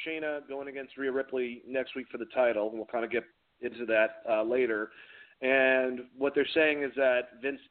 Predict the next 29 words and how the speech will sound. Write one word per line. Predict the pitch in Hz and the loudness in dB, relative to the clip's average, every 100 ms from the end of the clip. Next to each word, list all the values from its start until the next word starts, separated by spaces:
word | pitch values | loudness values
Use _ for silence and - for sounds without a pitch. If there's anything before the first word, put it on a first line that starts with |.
| _ | _
wants | 123 127 - | -8 -6 -6
to | - | -10
pull | - 139 - | -4 -4 -2
Shayna | 151 147 127 | -2 -2 -2
very | 117 117 113 - | -4 -6 -8 -2
soon, | 180 180 135 127 - _ _ _ _ _ | 0 2 0 -6 -12 _ _ _ _ _
trade | - 208 - | 0 0 2
Shayna | 208 196 | 0 0
for | 185 165 | 0 0
Asuka | 156 156 165 151 147 | 0 -4 2 2 2
and | 135 | -2
another | 135 143 151 147 | -4 -2 -2 -4
female | 143 135 131 120 120 - | -6 -2 0 0 -4 -4
of, | 120 107 _ - | -6 -6 _ -10
you | 131 | -6
know, | 107 101 98 - | -4 -4 -8 -8
whoever | 156 165 156 | 2 2 2
you | 151 | -2
want | 139 135 127 - _ _ | -2 -2 -4 -14 _ _
for | 131 123 127 120 117 131 | -6 -2 -2 -4 -6 -6
Kairi | 127 117 | -6 -6
Sane | 131 120 110 | -10 -8 -10
and | 113 | -12
put | 120 - | -12 -14
them | 113 | -6
back | 110 107 107 | -4 -6 -8
in | |
N | 107 | -12
X | 104 | -14